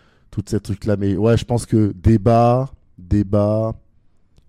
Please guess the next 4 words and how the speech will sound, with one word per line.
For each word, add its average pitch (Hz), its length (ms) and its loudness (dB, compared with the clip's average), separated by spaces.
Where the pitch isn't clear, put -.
le 98 300 2
débat, 101 460 -2
l'écoute, 104 720 -4
euh, 90 580 -4